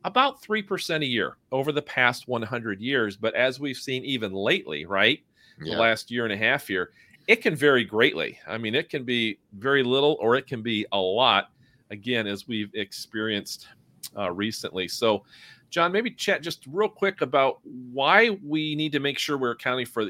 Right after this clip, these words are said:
Speaker 1: inflation in retirement when we do these projections for people.
Speaker 2: Yeah, it's this robber, as you mentioned. And there's a really interesting rule called the Rule of seventy-two. If you're not familiar with it, this is how it works.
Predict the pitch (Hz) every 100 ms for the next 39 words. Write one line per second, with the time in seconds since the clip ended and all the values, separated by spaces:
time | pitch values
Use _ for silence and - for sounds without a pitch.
0 | - 107 - - 117 135 175 - 87 78
1 | - 98 101 98 107 101 98 101 101 101
2 | 110 113 107 - 92 82 95 95 - 55
3 | - 78 78 - 78 - - _ _ _
4 | - 117 117 107 135 - 147 131 98 101
5 | 101 110 104 90 95 92 92 95 107 -
6 | 90 80 - 117 107 104 95 117 113 113
7 | 117 170 147 127 123 123 - 113 107 117
8 | - 110 95 98 127 131 - 123 110 95
9 | - 123 98 82 85 113 123 127 - 123
10 | 143 143 101 - - 107 - 98 95 95
11 | 139 135 -